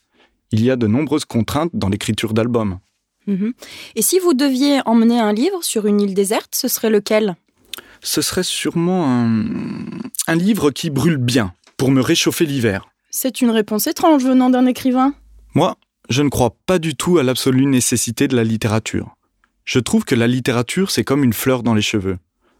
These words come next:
Speaker 1: Ça nous rend plus beaux, ça rend la vie plus belle, mais je trouve qu'il y a d'autres choses bien plus importantes. Il y a boire, il y a manger, il y a aimer. Voilà, je trouve que ça, c'est très important.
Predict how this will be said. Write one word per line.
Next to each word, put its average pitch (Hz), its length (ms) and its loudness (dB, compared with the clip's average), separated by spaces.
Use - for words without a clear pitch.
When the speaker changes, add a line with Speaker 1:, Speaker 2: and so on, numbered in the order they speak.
Speaker 1:
Ça - 180 0
nous 120 120 4
rend 107 160 0
plus 135 180 -4
beaux, 117 360 2
ça - 180 -2
rend 110 120 2
la 110 120 2
vie 107 160 -2
plus 139 180 -2
belle, 117 320 0
mais 117 60 2
je 113 120 0
trouve 208 300 0
qu'il - 160 -2
y 110 60 4
a 107 40 2
d'autres 139 320 0
choses 139 240 -2
bien 117 160 0
plus 117 220 -4
importantes. 104 520 -4
Il 101 100 0
y 101 60 2
a 101 60 2
boire, 113 480 0
il 104 80 0
y - 20 0
a 92 60 0
manger, 104 480 0
il 113 140 0
y 107 60 2
a - 20 2
aimer. 95 280 -2
Voilà, 143 220 2
je 104 140 -2
trouve 202 280 -2
que - 120 -2
ça, 180 260 0
c'est - 160 -6
très 107 220 -4
important. 101 380 -4